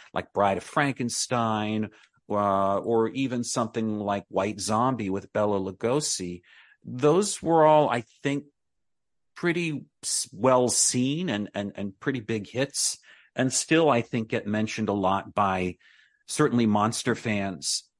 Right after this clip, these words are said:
uh, which I do consider myself still a monster fan. So I thought, well, gosh, you know, what,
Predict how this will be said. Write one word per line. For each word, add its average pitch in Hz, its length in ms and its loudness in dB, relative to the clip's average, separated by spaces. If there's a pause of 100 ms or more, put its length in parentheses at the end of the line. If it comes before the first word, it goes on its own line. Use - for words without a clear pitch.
(100)
uh, 92 380 -2
which 113 260 -4
I 113 120 4
do 104 180 -2
consider 104 380 -2
myself 90 520 -2
still 110 440 0
a 90 60 -2
monster 90 460 -6
fan. 78 400 -14 (680)
So 123 280 0
I 123 100 2
thought, 127 220 -6
well, 117 100 -10
gosh, 113 680 -12
you 113 80 -4
know, 110 120 -2
what, 120 340 -2